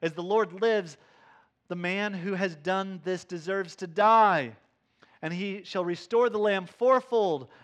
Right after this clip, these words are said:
because he did this thing and became, and because he had no pity.' And Nathan said to David, what?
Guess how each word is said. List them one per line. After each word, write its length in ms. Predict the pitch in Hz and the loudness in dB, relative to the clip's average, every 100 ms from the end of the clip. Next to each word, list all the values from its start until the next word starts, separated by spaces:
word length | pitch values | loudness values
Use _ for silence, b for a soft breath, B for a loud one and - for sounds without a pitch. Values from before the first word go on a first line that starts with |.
| - | -12
because 360 | 190 190 175 | -10 -8 -8
he 100 | 190 | -8
did 220 | 170 185 | -6 -6
this 220 | 160 147 - | -4 -6 -6
thing 460 | 165 147 123 117 _ b b b | -6 -4 -6 -16 _ b b b
and 100 | 165 156 | -12 -10
became, 560 | 175 - 170 156 156 - | -10 -8 -8 -8 -14 -12
and 320 | 165 160 147 180 | -10 -10 -16 -14
because 540 | 165 - 190 165 156 | -14 -4 -2 -2 -6
he 140 | 180 | -10
had 260 | 156 160 143 | -6 -6 -6
no 160 | 147 139 | -10 -12
pity.' 400 | - 139 123 - _ b b b b | -12 -14 -14 -20 _ b b b b
And 160 | 151 | -10
Nathan 400 | 156 185 190 185 | -4 -4 -4 -8
said 280 | 160 - 165 | -6 -4 -4
to 60 | 151 | -2
David, 320 | 147 135 127 | -2 -2 -4
what? 340 | 131 117 - | -6 -6 -8